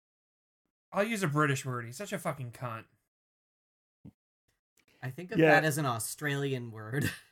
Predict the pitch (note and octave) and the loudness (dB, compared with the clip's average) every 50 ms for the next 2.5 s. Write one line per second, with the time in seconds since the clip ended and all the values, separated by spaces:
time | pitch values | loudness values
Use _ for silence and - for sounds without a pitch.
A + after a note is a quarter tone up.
0 | _ _ _ _ _ _ - F3 G#3 B3 D4 D#4 D#4 - - - - - D3 D3 | _ _ _ _ _ _ -14 -14 -12 -8 -8 -6 -6 -8 -10 -14 -14 -10 -8 -6
1 | C#3 C3 C3+ - C4 - A#2+ A#2 A2+ D4+ D4 C#4+ C#4 C4 - - - A3+ A#3 B3+ | -6 -4 -4 -4 -4 -6 -6 -8 -8 -8 -8 -8 -8 -10 -8 0 0 2 2 4
2 | A#3+ A3 G#3+ A3 G#3 G3 F3+ D#3+ C3+ A2+ | 2 2 4 4 4 4 4 4 2 0